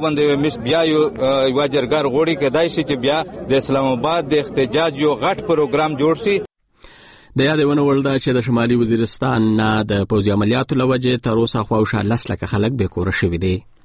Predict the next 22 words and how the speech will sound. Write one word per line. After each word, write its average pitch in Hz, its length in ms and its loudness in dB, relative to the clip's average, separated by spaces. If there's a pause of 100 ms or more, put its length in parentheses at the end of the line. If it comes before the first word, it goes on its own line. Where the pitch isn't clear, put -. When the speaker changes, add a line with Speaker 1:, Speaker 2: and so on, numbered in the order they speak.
(1160)
Speaker 2:
پاکستان 170 480 0
وایي 190 200 0
د 190 60 -4
افغانستان 151 560 -2
سره 160 200 0
یې 151 80 0
تعلقات 127 420 -2
ښه - 120 -2
شوي 160 200 0
او 175 100 2
د 160 120 0
ترهګرۍ 135 420 0
ختمولو 135 440 2
لپاره 147 340 0
د 139 160 0
دواړو 165 240 2
هیوادونو 120 460 2
ترمنځ 120 380 0
همکاري 107 580 2
سیوا 95 320 0
شوې 92 240 0
ده. 98 200 0